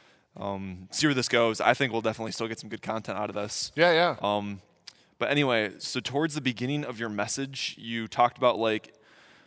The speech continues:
Speaker 1: viewing a story through, like, a, through, like, a
Speaker 2: Mm-hmm.
Speaker 1: different lens, 'cause, like, there's different, like, eyewitness accounts or whatever.
Speaker 2: For
Speaker 1: So
Speaker 2: sure.
Speaker 1: we have four different gospels,
Speaker 2: Mm-hmm.
Speaker 1: and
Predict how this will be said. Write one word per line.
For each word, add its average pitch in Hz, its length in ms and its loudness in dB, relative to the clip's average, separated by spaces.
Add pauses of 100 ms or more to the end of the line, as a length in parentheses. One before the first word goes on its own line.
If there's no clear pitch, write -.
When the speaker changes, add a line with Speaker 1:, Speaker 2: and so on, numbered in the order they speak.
(280)
Speaker 1:
viewing 135 500 0
a - 80 -8
story 123 560 -2
through, 120 220 -6
like, 110 160 0
a, 110 40 -6 (400)
through, 117 240 -6
like, 110 200 0
a - 20 -4
Speaker 2:
Mm-hmm. 147 60 -6
Speaker 1:
different 120 280 -2
lens, 113 360 2
'cause, 107 160 -4
like, 110 120 2
there's 110 200 -8
different, 120 280 0
like, 107 220 -2
eyewitness 117 400 0
accounts 113 380 -4
or 107 40 -8
whatever. 107 320 -2
Speaker 2:
For 110 180 0
Speaker 1:
So 107 100 2
Speaker 2:
sure. 123 160 -2 (320)
Speaker 1:
we 120 160 -2
have 143 580 4 (320)
four 143 460 0
different 131 440 -4
gospels, 113 920 2
Speaker 2:
Mm-hmm. 175 180 -4 (400)
Speaker 1:
and 113 420 2